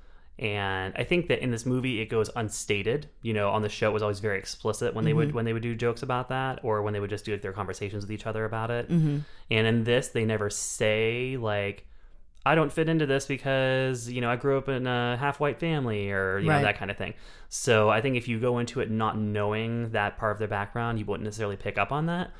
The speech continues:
Speaker 1: But yeah, looking at it through that lens, you do see that, like, they have to basically turn on a certain shade of their, like, blackness, so to speak, so they can kind of navigate this world.
Speaker 2: Mm-hmm.
Speaker 1: And a lot of the, the, the humor and the jokes come from, like, watching them kind of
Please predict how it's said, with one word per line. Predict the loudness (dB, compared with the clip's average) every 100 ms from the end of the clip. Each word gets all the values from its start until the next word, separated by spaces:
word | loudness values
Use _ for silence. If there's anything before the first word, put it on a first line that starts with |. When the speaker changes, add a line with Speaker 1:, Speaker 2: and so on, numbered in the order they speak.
| -18 -18 -8 0
Speaker 1:
But | 2
yeah, | 2 2
looking | 2 4
at | 2
it |
through | 2
that | 2 2
lens, | 0 0 -2
you |
do | -2 -4
see | -4 -4
that, | -4
like, | -4 -2
they | -2 0
have | 0 -2 -2
to | -4
basically | -2 -2 -4
turn | -6 0 2 4
on | 4 4 4 2 0 -4 -6 -14 -6
a | -4
certain | 0 0 0 0 0 -2 -6
shade | -6 -2 0 2 0 -2
of | 0
their, | 0 0
like, | 0 -2
blackness, | 2 4 4 0 -4 -2
so | -2
to | -2
speak, | -4 -4 -4 -2
so | 0 0
they | 0
can | -2 -4
kind | -4 -4
of | -6 -6
navigate | -4 0 0 0 -4 -4
this | -6 -4
world. | -2 -2 -4 -6 2
Speaker 2:
Mm-hmm. | 2 4
Speaker 1:
And | 4 4 4
a |
lot | 4 2 0
of | -4 -6 -8
the, | -4
the, | -2 0 0 -2
the |
humor | 0 2 2 2
and | 0
the |
jokes | 2 0 0
come | -2 -2
from, | 0 -2
like, | -2 0
watching | 0 0 -2
them | -4 -4
kind | -4 -4
of | -4